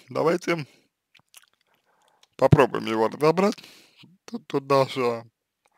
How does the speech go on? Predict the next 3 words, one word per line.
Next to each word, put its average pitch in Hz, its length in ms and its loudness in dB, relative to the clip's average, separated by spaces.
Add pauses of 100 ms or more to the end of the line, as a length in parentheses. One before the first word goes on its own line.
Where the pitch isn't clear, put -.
(880)
как - 320 2
такового 131 880 4
получа-, - 640 0